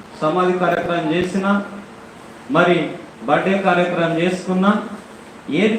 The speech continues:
చేసుకున్నా కానీ ఎట్లా చేయాలట? దేవునికి మహిమ వచ్చేటట్లుగా చేయాలట. హల్లెలూయా. కానీ చాలామంది ఏం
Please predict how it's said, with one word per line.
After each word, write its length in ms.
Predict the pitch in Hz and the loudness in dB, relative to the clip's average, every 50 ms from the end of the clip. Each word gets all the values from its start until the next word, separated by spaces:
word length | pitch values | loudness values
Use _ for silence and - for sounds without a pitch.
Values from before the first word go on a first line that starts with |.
| - 214 | 2 2
చేసుకున్నా 480 | 202 202 196 - - 208 202 196 185 185 180 180 | 2 2 2 0 0 0 2 2 2 2 4 2
కానీ 280 | 180 - 185 196 165 147 - - - - - - - - - - - - - - - 165 | 2 2 2 0 0 0 0 -2 -4 -4 -6 -8 -12 -16 -16 -18 -18 -18 -10 -6 -4 -4
ఎట్లా 180 | 185 190 214 208 220 | -2 -2 -2 0 2
చేయాలట? 480 | 220 214 214 214 208 208 208 208 - 202 202 202 202 202 208 208 208 208 208 208 202 202 202 - - - - - - 220 214 - - - - - - - - - - 151 | 2 2 2 2 2 2 0 2 2 2 4 4 4 4 2 2 2 2 2 2 0 -2 -6 -10 -14 -14 -16 -14 -14 -14 -14 -14 -16 -16 -16 -16 -18 -16 -16 -10 -6 -2
దేవునికి 760 | 170 190 208 220 233 233 226 214 214 220 214 220 208 220 214 196 - | 0 2 4 4 6 6 4 4 4 2 2 2 0 0 0 2 2
మహిమ 200 | 190 202 196 202 196 196 | 2 2 4 2 2 2
వచ్చేటట్లుగా 640 | 196 - - - 180 185 175 180 170 175 180 208 240 - - - - - - - - - - - - - - - - - | 0 -4 -4 -2 -2 0 0 0 0 2 4 4 4 4 2 -4 -8 -12 -14 -16 -18 -18 -16 -16 -16 -16 -16 -16 -10 -6
చేయాలట. 460 | 151 139 139 143 143 139 131 123 113 113 - - | -4 -2 0 0 0 0 -2 -2 -2 -4 -4 -4
హల్లెలూయా. 480 | 143 156 175 180 175 170 - - - - - - - - - - - - - - - - - - - - - - | -2 0 0 2 2 2 2 0 -2 -4 -6 -10 -14 -16 -16 -16 -14 -14 -14 -14 -14 -14 -16 -16 -16 -10 -4 -2
కానీ 180 | 190 202 196 - | 0 0 0 2
చాలామంది 560 | - - - 247 247 247 247 247 240 233 233 220 202 196 202 202 - - - - - - - - - 170 | 2 4 4 6 6 6 6 6 6 6 4 6 6 4 4 2 0 -4 -10 -12 -14 -16 -10 -4 -2 0
ఏం 80 | 208 | 2